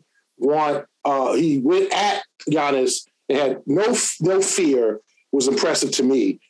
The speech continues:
So I'm gonna say this is number one. From, like, the LeBron thing, I think was more surprising. It was young Jason, as Sherrod said, but this was like, "No, man, like, one, I'm the M V P, and two, I'm a dunk on you. Like,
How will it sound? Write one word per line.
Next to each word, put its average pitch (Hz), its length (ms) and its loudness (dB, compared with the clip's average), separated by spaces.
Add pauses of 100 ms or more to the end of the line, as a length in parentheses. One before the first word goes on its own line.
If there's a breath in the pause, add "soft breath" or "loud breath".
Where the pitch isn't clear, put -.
(100)
So 226 100 -2
I'm 254 60 2
gonna 294 80 2
say 247 180 0
this 226 160 0
is 185 100 0
number 160 240 0
one. 131 300 -2 (500)
From, 180 200 2
like, 180 600 0
the 208 60 2
LeBron 214 500 0
thing, 208 320 2
I 170 120 0
think 190 140 0
was 156 160 0
more 165 340 0 (200 loud breath)
surprising. 175 840 0
It 156 80 2
was 123 160 0
young 160 320 2
Jason, 156 560 0 (240 loud breath)
as 139 100 0
Sherrod 156 460 0
said, 165 420 0
but 139 140 0
this 269 380 0
was 196 160 2
like, 165 340 0 (260 soft breath)
"No, 208 300 0
man, 180 380 2
like, 160 240 2
one, 214 340 0
I'm 208 140 0
the 208 140 0
M 185 100 0
V 180 160 -2
P, 175 400 0 (320 soft breath)
and 165 180 0
two, 240 460 0 (160 loud breath)
I'm 277 80 2
a 240 40 2
dunk 269 300 0
on 180 240 0
you. 92 180 0 (140)
Like, 175 320 0